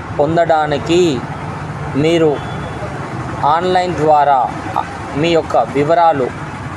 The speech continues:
ఆన్‌లైన్ చేసుకున్నట్లయితే కుట్టు మిషన్స్ పొందే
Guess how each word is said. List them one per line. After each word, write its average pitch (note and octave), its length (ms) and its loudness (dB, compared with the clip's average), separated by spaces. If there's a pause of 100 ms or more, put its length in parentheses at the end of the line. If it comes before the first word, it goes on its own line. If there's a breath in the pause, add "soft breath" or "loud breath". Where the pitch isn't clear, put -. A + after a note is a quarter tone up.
(600)
ఆన్‌లైన్ F3 400 -2
చేసుకున్నట్లయితే D3 840 0 (640)
కుట్టు F3 200 0 (100)
మిషన్స్ D3 380 -2 (240)
పొందే D#3+ 340 2